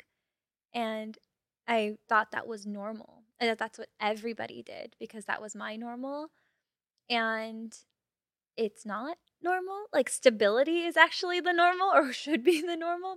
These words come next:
but I didn't have that. Um, my mom worked, you know, a, a job, and she did her best to provide what she could. I had, I think, six foster brothers and sisters, um, at the time, and,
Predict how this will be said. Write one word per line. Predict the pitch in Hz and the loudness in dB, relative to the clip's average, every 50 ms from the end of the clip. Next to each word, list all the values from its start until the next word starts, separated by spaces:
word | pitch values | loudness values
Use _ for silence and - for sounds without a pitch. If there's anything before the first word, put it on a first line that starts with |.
| - | -4
but | - 233 208 - - | -2 -2 -2 -2 -4
I | 226 | -8
didn't | 214 220 208 214 220 | -14 -14 -18 -20 -18
have | 208 214 214 226 208 | -16 -14 -14 -14 -10
that. | _ 285 294 311 320 330 - _ _ _ _ _ _ _ _ _ _ _ _ | _ -4 -2 -2 -2 -4 -6 _ _ _ _ _ _ _ _ _ _ _ _
Um, | - 226 220 220 220 220 214 - - | -2 0 0 0 0 -2 -6 -6 -6
my | 233 220 226 | -4 -4 -4
mom | 226 220 220 214 214 220 220 220 226 226 - - _ _ _ _ | -4 -6 -6 -6 -6 -6 -8 -8 -10 -12 -14 -18 _ _ _ _
worked, | 233 208 214 208 202 202 _ _ - - _ _ | -8 -4 -2 -2 -2 -4 _ _ -20 -20 _ _
you | 226 220 208 | -10 -10 -8
know, | 208 202 202 202 202 202 - - _ | -8 -8 -10 -10 -12 -14 -16 -16 _
a, | - 202 202 208 190 _ _ _ _ _ _ _ - | -12 -12 -12 -12 -14 _ _ _ _ _ _ _ -12
a | 226 | -12
job, | 196 - 214 202 202 208 214 233 247 240 - _ _ _ | -8 -4 -2 0 0 0 0 -2 -4 -6 -10 _ _ _
and | 226 208 208 208 | -10 -8 -8 -8
she | - - 202 | -8 -12 -10
did | - 208 202 208 | -10 -10 -8 -8
her | 208 202 | -10 -12
best | - - 208 202 220 240 - - - - | -10 -8 -8 -8 -8 -8 -10 -16 -18 -14
to | - 208 202 - _ _ | -12 -12 -12 -12 _ _
provide | - 208 - 202 202 208 214 214 214 | -16 -12 -10 -8 -8 -8 -8 -10 -12
what | 226 - - | -16 -18 -18
she | - - 202 | -18 -18 -18
could. | - - - 202 202 220 240 247 277 - _ _ _ _ _ _ _ _ _ _ _ _ _ _ _ | -18 -12 -8 -6 -4 -4 -4 -6 -10 -14 _ _ _ _ _ _ _ _ _ _ _ _ _ _ _
I | - 226 220 220 214 - - | 0 0 0 0 -4 -10 -8
had, | 220 214 214 214 214 208 208 _ _ _ _ _ | -6 -6 -6 -6 -10 -12 -16 _ _ _ _ _
I | 226 | -20
think, | 202 - 220 214 | -20 -18 -18 -16
six | - - 220 208 - - - - | -8 -8 -8 -8 -8 -12 -18 -8
foster | - 214 208 208 - - - - - - - 254 240 240 247 254 254 | -4 -2 -2 -2 -2 -6 -12 -12 -14 -14 -12 -10 -8 -8 -6 -8 -8
brothers | 247 - 226 220 220 233 247 240 - | -6 -4 -4 -4 -4 -4 -6 -8 -10
and | 247 233 | -12 -10
sisters, | - 247 - - - 262 269 277 285 294 294 - _ _ _ | -10 -12 -12 -12 -10 -8 -8 -6 -8 -8 -12 -16 _ _ _
um, | - 220 214 214 226 - | -12 -10 -10 -10 -10 -10
at | 220 214 214 | -10 -12 -10
the | - 220 | -12 -16
time, | - - 208 208 208 214 233 247 240 - | -16 -16 -20 -18 -14 -12 -10 -10 -10 -10
and, | - 214 208 208 208 208 | -12 -12 -10 -10 -10 -12